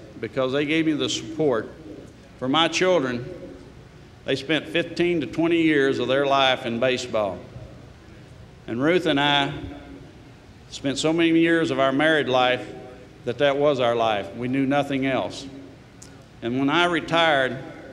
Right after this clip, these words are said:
trust me, not only did Nolan Ryan, but the entire Ryan family had withdrawals from baseball.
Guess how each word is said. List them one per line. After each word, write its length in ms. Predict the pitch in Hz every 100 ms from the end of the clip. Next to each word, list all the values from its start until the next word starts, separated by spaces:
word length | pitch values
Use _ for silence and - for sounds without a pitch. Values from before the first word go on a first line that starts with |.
| - -
trust 320 | 160 156 131
me, 240 | 135 110 92 - - - - -
not 140 | 131 160
only 240 | 170 156
did 140 | 143
Nolan 360 | 143 165 160 151
Ryan, 580 | 151 151 139 127 - -
but 140 | 113 127
the 80 |
entire 420 | 123 123 151 151 139
Ryan 320 | 147 151 135
family 480 | 135 131 127 127 - - - - - -
had 160 | 135 135
withdrawals 560 | 131 127 147 143 131
from 180 | - 123
baseball. 600 | 135 135 - 110 98 85